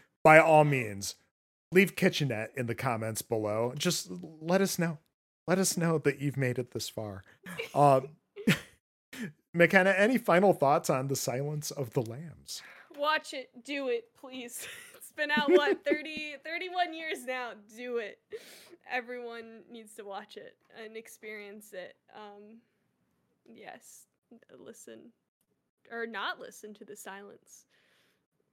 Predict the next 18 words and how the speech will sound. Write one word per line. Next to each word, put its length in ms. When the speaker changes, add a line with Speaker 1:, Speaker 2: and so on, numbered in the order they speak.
Speaker 2:
But 240
listen. 260
'Cause 160
it's 160
good. 140
Everything's 480
Speaker 1:
Yes. 80
Speaker 2:
good. 1700
And 100
read 200
the 80
book. 420
'Cause 180
Speaker 1:
Yes. 580
Speaker 2:
that's 120
Speaker 1:
Yes, 320
Speaker 2:
what 100
Speaker 1:
absolutely. 880